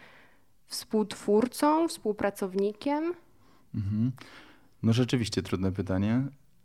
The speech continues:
Speaker 2: bo na takie pytania właściwie nie odpowiadam sobie na co dzień, więc to nasze spotkanie też jest ciekawym takim przyczynkiem do tego, żeby o tym pomyśleć. Ym,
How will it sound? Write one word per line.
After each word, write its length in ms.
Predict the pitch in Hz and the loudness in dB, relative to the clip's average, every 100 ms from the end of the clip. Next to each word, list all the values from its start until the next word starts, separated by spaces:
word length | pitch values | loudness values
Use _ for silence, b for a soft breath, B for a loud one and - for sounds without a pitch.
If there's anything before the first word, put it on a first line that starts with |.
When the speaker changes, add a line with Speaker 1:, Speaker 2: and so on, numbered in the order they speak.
| - - | -6 0
Speaker 2:
bo 160 | 107 | 6
na 120 | 110 | 6
takie 220 | 107 110 117 | 6 2 2
pytania 600 | 113 117 123 123 117 110 | 4 6 8 8 8 6
właściwie 360 | 110 - 117 | 2 2 6
nie 240 | 113 113 110 | 8 8 6
odpowiadam 560 | 117 - 117 120 117 | 4 6 8 8 8
sobie 240 | 113 107 107 | 6 4 6
na 120 | 107 | 4
co 220 | - 131 | 4 2
dzień, 240 | 98 98 | 4 2
więc 220 | 98 98 98 | 2 0 0
to 120 | 104 | -2
nasze 220 | 101 104 | -2 -4
spotkanie 480 | - - - 107 104 | -4 -6 -2 -2 0
też 160 | 104 | -2
jest 280 | 101 98 - | -6 -8 -10
ciekawym 460 | - 101 104 101 98 | -6 -4 -2 -2 -2
takim 400 | 98 98 98 98 98 B B - | -4 -4 -2 -2 -6 B B -10
przyczynkiem 540 | - 98 110 110 101 | -8 0 0 2 2
do 100 | 95 | 0
tego, 200 | 92 98 | 0 0
żeby 200 | 98 95 | 0 2
o 40 | 98 | 2
tym 160 | 107 | 2
pomyśleć. 800 | 104 117 113 98 - 98 95 - - _ - | 2 6 6 6 0 -2 -2 -6 -12 _ -6
Ym, 420 | 95 95 92 92 | 0 2 2 0